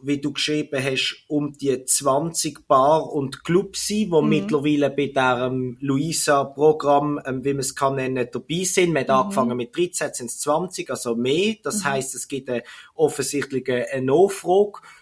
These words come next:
Speaker 1: Und trotzdem hast du gesagt, ähm, aus deiner, aus deinen Gesprächen, dass es in diesen Bars, wo das auch kompetent ausgeführt haben, eigentlich keine Fälle gibt.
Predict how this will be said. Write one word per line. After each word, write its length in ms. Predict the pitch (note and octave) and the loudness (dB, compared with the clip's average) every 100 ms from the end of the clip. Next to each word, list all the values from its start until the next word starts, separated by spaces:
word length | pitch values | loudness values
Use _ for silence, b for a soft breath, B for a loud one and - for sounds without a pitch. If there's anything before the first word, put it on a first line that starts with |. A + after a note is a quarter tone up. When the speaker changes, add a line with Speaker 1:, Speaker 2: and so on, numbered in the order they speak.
| B | B
Speaker 1:
Und 200 | D3 C#3+ | -10 -2
trotzdem 420 | D#3 F3+ - F3 | 0 0 -2 -2
hast 200 | E3+ D#3 | -2 -2
du 120 | D#3+ D3 | -4 -6
gesagt, 640 | - A#2+ B2 C#3 - - C3+ | -2 0 0 -2 -8 -12 -4
ähm, 420 | B2+ B2+ B2 B2 _ - | -4 -2 -6 -10 _ -10
aus 220 | B2 - | -8 -6
deiner, 520 | C3+ C3 A#2+ A#2+ A#2 - | -6 -4 -4 -2 -4 -6
aus 120 | C3+ - | -10 -6
deinen 240 | B2+ B2+ | -4 -4
Gesprächen, 640 | - - C3+ D3 F#3 - - _ | -4 0 6 8 6 2 -6 _
dass 260 | C#3 C3 C3+ | -2 -2 -4
es 160 | - | -6
in 260 | - D3 C#3+ | -4 -2 0
diesen 320 | C3 C3+ A#2+ | 0 0 -2
Bars, 360 | B2+ C3 C#3+ C3 | 0 0 0 -4
wo 80 | |
das 180 | A#2+ A2+ | -6 -4
auch 260 | A#2 A#2 - | -2 -2 -4
kompetent 760 | C3+ C3 A#2+ A#2+ A#2+ B2 B2+ D#3 | -4 -4 -4 -4 -2 -2 -4 -6
ausgeführt 600 | D#3+ - - E3 D#3+ D3+ | -6 -8 -6 -4 -2 0
haben, 220 | D#3 D#3+ - | 0 0 -4
eigentlich 580 | C3 C#3+ D#3+ - E3+ - _ _ _ | -2 -2 -4 -6 -6 -8 _ _ _
keine 440 | - C3+ C#3 D#3 F#3 | 0 4 4 2 0
Fälle 440 | - F3+ B2+ G#2 | 2 4 2 0
gibt. 300 | - G2 - | -4 -6 -8